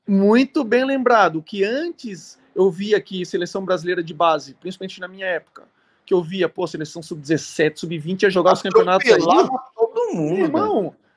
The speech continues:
Speaker 2: cara. Perdia
Speaker 1: dava
Speaker 2: pra
Speaker 1: até
Speaker 2: africana
Speaker 1: dó.
Speaker 2: que devia ter trinta anos que a gente tinha dezessete, cara.
Speaker 1: Dava até
Speaker 2: <laughs>
Speaker 1: dó dos outros times, cara. Falava assim, meu Deus, dava até dó.
Speaker 2: Ó, a gente só disputou, acho que o Mundial sub-dezessete, porque a gente foi país sede, né?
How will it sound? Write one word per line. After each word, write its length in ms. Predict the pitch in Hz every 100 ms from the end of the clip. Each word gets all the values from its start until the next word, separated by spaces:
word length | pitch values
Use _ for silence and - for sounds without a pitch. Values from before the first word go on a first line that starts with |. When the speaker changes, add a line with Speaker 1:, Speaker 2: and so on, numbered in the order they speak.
| -
Speaker 2:
cara. 140 | 233
Perdia 100 | 185
Speaker 1:
dava 20 |
Speaker 2:
pra 100 | 220
Speaker 1:
até 160 | 262 233
Speaker 2:
africana 240 | 196 202
Speaker 1:
dó. 60 | 233
Speaker 2:
que 120 | 254
devia 300 | 233 220 226
ter 340 | 226 233 196 - -
trinta 300 | 214 226 247
anos 300 | 208 185 220
que 60 | 220
a 40 |
gente 120 | 214
tinha 100 | 220
dezessete, 500 | 214 240 - 165 170 -
cara. 140 | 113 _ _ _
Speaker 1:
Dava 340 | 170 233 254
até 240 | 208 190 156
Speaker 2:
<laughs> 100 | -
Speaker 1:
dó 300 | 220 262 294
dos 180 | 277 208
outros 220 | 233 -
times, 320 | 196 240 254
cara. 160 | - 147
Falava 180 | 185
assim, 100 | -
meu 200 | 208 233
Deus, 560 | 226 214 254 170 - _ _ _ _ -
dava 140 | 175
até 120 | 160 233
dó. 160 | 190
Speaker 2:
Ó, 240 | 226 - - _ _ _ -
a 80 |
gente 140 | 165 202
só 100 | 226
disputou, 440 | 214 233 - 185
acho 80 | 226
que 60 | 208
o 40 |
Mundial 300 | 202 175 185
sub-dezessete, 760 | 190 185 170 175 156 143 165
porque 140 | - 220
a 20 |
gente 60 | 214
foi 100 | 226
país 220 | 214 269
sede, 380 | 214 190 131
né? 140 | 113